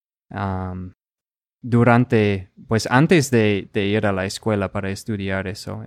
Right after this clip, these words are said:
En la prepa ya estaba trabajando con,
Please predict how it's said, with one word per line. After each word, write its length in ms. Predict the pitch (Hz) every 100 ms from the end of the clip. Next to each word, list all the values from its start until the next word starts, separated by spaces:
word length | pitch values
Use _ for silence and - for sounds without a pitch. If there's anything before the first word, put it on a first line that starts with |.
| 127
En 160 | 117
la 140 | 117 107
prepa 580 | 127 123 - 120 117 107 _ _ _
ya 220 | 120 117
estaba 420 | 110 - 123 120
trabajando 760 | 117 123 120 101 120 117 117 117
con, 760 | 117 113 107 107 107 107 104